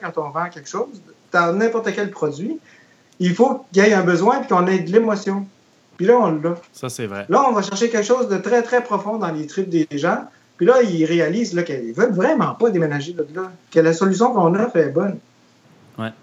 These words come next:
Speaker 1: Puis est-ce qu'elle est si chère que ça, notre solution ? Ben non, elle est pas si chère que ça. <laughs> Elle est vraiment pas chère parce qu'elle est moins chère que le prêteur privé.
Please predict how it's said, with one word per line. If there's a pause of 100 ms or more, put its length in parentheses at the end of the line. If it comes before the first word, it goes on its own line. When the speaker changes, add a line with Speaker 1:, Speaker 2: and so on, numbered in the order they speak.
(160)
Speaker 1:
Puis
est-ce
qu'elle
est
si
chère
que
ça,
notre
solution ? (220)
Ben
non,
elle
est
pas
si
chère
que
ça. (140)
<laughs>
Elle
est
vraiment
pas
chère
parce
qu'elle
est
moins
chère
que
le
prêteur
privé.